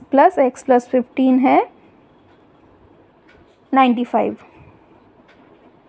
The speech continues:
Solve कर दें बस, हो गए, बन गई equation। X और X कितना हो गया, टू एक्स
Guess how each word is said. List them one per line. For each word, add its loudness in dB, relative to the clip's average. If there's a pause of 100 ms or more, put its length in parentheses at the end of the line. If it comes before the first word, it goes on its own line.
(680)
Solve 0
कर 0
दें -2
बस, -8 (380)
हो 4
गए, 4
बन 2
गई -4
equation। 0 (240)
X 0
और 6
X 0
कितना 0
हो 4
गया, 2
टू 4
एक्स 2